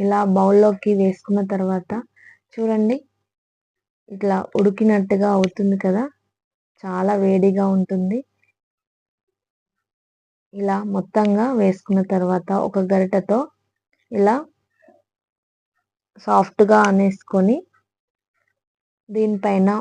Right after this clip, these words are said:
ఒక క్యాప్ పెట్టేసుకొని ఇది బాగా చల్లార ఇవ్వాలి. ఇలా బాగా చల్లారిపోయాక ఒక నైఫ్తో మనము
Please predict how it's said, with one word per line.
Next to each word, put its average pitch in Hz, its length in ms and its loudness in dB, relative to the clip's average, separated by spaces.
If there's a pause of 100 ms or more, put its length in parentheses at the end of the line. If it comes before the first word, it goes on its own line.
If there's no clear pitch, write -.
(140)
ఒక 202 140 -4 (120)
క్యాప్ 196 340 2
పెట్టేసుకొని 190 760 -2 (960)
ఇది 220 200 0 (200)
బాగా 190 240 2 (140)
చల్లార 190 360 2 (720)
ఇవ్వాలి. 190 500 -4 (1400)
ఇలా 208 160 -6 (120)
బాగా 190 220 2 (100)
చల్లారిపోయాక 190 880 0 (380)
ఒక 196 120 -4 (160)
నైఫ్తో 196 480 0 (800)
మనము 202 360 -4